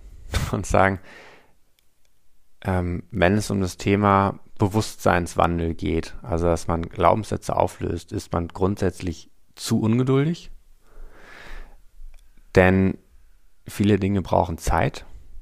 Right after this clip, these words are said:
Und oft muss dann der Partner herhalten und sagen, ah, der verweigert sich und der kommt, folgt mir einfach nicht. Ähm, und es geht aber nicht immer total schnell.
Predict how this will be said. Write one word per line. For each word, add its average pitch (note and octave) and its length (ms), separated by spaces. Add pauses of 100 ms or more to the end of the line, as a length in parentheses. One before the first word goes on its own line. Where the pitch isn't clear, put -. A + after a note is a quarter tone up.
(960)
Und F#2+ 180
oft - 260
muss G#2 160
dann F#2+ 160
der F2 100
Partner F#2 460
herhalten G2+ 580
und E2 60
sagen, E2 200
ah, F#2+ 180
der E2+ 120
verweigert F2+ 560
sich F2+ 260
und E2+ 100
der E2 160 (180)
kommt, - 440
folgt - 400
mir F#2 100
einfach F2+ 300
nicht. F#2+ 280 (1200)
Ähm, F2 360 (420)
und F#2 180
es - 140
geht G#2 200
aber F2+ 180
nicht E2+ 200
immer D#2 380 (420)
total - 360
schnell. E2+ 420